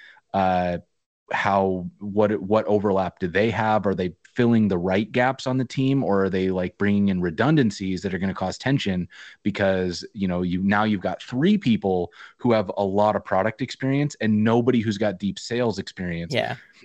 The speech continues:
Speaker 1: You've just got, like, light sales experience because this person is a, a sales and, and marketing exec or something, right? And, and so you've got, uh, it, it, it's interesting to me because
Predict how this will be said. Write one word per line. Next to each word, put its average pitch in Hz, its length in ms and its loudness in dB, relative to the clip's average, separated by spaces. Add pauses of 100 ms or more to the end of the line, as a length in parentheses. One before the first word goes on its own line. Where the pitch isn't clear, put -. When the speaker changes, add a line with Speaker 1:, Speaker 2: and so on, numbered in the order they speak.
(460)
Speaker 1:
You've 117 200 -4
just 120 180 -4
got, 113 260 -2
like, 98 300 -4
light 131 400 0
sales 92 340 -4
experience 87 520 -8
because 95 300 -4
this 95 160 -2
person 90 380 -4
is 87 180 -4
a, 82 420 0
a 87 240 -2
sales 87 340 -4
and, 87 340 -4
and 85 320 -4 (240)
marketing 85 420 -4
exec 76 360 -10
or 80 60 -12
something, - 360 -12 (420)
right? 98 280 0
And, 104 340 2
and 107 140 0
so 113 120 0
you've 101 220 2
got, 107 380 4
uh, 95 300 2 (1300)
it, 123 160 -4
it, 123 360 0
it's 117 220 0
interesting 139 460 2
to 104 100 -2
me 101 200 2
because 92 500 -2